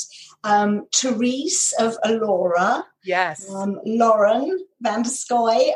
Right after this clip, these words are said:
Speaker 1: of, um,
Speaker 2: Sure.
Speaker 1: Essence One. She's been a huge support to me. Um, so, yeah,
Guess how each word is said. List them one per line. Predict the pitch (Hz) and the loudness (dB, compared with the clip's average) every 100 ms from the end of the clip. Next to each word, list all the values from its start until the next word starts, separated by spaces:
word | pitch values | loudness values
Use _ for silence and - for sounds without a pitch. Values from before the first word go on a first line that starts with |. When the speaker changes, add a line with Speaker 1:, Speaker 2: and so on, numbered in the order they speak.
| - | -2
Speaker 1:
of, | 226 254 | -4 0
um, | 214 | 2
Speaker 2:
Sure. | 214 339 403 | 2 2 0
Speaker 1:
Essence | 285 - - - | -6 -12 -20 -18
One. | 240 233 202 190 226 | -4 0 4 4 2
She's | 262 269 285 | 2 0 -2
been | 269 | -4
a | |
huge | 269 262 269 | -2 0 0
support | - 226 - 208 - | -2 -4 -2 -2 -2
to | 202 | -4
me. | 185 180 226 - | -2 -2 -2 -2
Um, | 196 190 190 196 | 0 0 0 -6
so, | 190 - 214 214 214 - - - _ | -4 0 2 2 -2 -14 -18 -20 _
yeah, | 240 208 151 | 0 0 -2